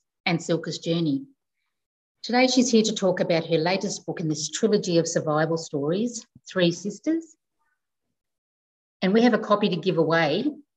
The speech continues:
to one lucky viewer. All you have to do is send an email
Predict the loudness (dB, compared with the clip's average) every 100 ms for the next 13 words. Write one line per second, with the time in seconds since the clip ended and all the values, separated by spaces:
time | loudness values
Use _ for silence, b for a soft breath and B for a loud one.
0 | _ -4 -2 2 2 2 0 -6 -8 -10
1 | _ _ _ -10 -2 0 0 -4 _ _
2 | _ _ _ _ _ _ _ _ _ _
3 | _ 4 4 6 2 0 0 2 2 0
4 | -2 -4 0 0 2 0 0 2 2 2
5 | 0 -2